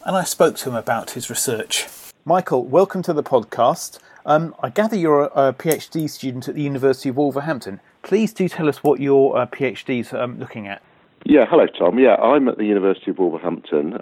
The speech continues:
Speaker 2: Uh, I went there primarily because of the quality of First World War, um, teaching that's there. Um, you're probably aware that Stephen Badsley's there, Spencer Jones, Gary Sheffield.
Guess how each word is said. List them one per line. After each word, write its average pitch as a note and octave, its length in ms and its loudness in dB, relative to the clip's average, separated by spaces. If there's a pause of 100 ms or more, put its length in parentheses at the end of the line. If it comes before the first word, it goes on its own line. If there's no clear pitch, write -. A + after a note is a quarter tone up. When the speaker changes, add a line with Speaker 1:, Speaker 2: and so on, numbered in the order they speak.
Speaker 2:
Uh, F2+ 240 6
I F2+ 80 6
went G2 260 4
there F#2+ 340 6 (640)
primarily G2 500 4
because E2+ 480 2
of E2+ 100 -6
the F2+ 80 -2
quality F#2 500 2
of E2 140 0
First F2 260 0
World E2 200 0
War, D#2+ 440 4
um, D2+ 200 -4 (340)
teaching E2+ 460 0
that's - 240 -4
there. C2+ 440 0
Um, C2 220 -4 (420)
you're - 120 -16
probably D#2+ 240 4
aware D2+ 260 6
that - 160 0
Stephen D2+ 340 -4
Badsley's D2+ 520 -2
there, D2 420 0
Spencer D2+ 380 -2
Jones, D2 500 0
Gary D2+ 340 2
Sheffield. C#2+ 600 -2